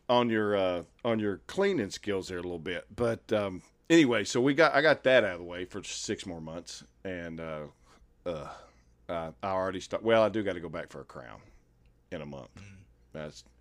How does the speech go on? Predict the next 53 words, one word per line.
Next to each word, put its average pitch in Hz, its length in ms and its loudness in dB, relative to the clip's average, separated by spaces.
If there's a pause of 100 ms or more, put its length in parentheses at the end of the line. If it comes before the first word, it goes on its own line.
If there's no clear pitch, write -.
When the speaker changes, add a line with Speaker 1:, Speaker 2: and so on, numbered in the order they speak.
(400)
Speaker 2:
Make 147 160 -6
you 123 60 -8
feel 135 140 -4
better. 101 220 -6
I 101 40 -10
go 98 120 -10
back 98 280 -12
to - 180 -18
my 92 120 -12
surgeon 107 540 -10
for - 80 -16
my 92 120 -14
back. 113 320 -10 (500)
Speaker 1:
Oh, 151 320 4
Speaker 2:
In 165 100 0
Speaker 1:
yeah, 165 100 2
Speaker 2:
two - 60 2
Speaker 1:
yeah. 127 200 -2
Speaker 2:
weeks, 87 100 -10
Speaker 1:
Daniel 156 280 2
had 147 180 4
Speaker 2:
so. - 20 -8
Speaker 1:
back 131 260 4
surgery. 95 720 -2
How 101 120 -4
long 107 160 -4
has 101 100 -12
it 104 40 -12
ago 107 140 -8
been? 107 200 -8 (100)
Speaker 2:
July 120 220 -10
the 135 80 -14
ninth. 131 240 -14 (640)
So - 160 -18 (340)
Speaker 1:
Really? 110 480 -2
Speaker 2:
yeah, 110 80 -16 (160)
it's 104 100 -20
been 113 120 -16
a 110 40 -16
while 110 320 -16
since 98 160 -20
the 95 80 -20
surgery. 92 400 -16 (720)
Speaker 1:
Golly, 143 500 -12
time 95 300 -8
has 80 100 -16
Speaker 2:
It - 40 -20
was - 40 -20
Speaker 1:
flown 92 220 -6
Speaker 2:
just 76 60 -10
Speaker 1:
by. 64 140 -10
Speaker 2:
all 101 120 -8
down, 101 240 -14